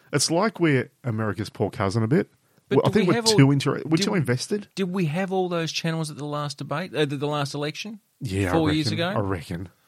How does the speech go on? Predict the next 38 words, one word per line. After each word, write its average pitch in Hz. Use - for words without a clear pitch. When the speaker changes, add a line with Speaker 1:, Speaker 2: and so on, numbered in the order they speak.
Speaker 1:
Maybe 170
not 123
Speaker 2:
It's, -
Speaker 1:
that 113
many, 113
Speaker 2:
I 101
Speaker 1:
but 95
I -
Speaker 2:
think 107
Speaker 1:
mean 113
Speaker 2:
it's 117
just 143
that 120
they're 120
hungry 156
for 131
content. -
Speaker 1:
Yeah, 107
Speaker 2:
And 131
it's 139
either 139
that 123
or 120
the 113
Speaker 1:
maybe. 113
Speaker 2:
Rona. 123
<laughs> -
Speaker 1:
Maybe 147
that's 104
it. 117
Maybe 160
that 160
the 123
Rona 110
is 98
just -
too 117
negative 104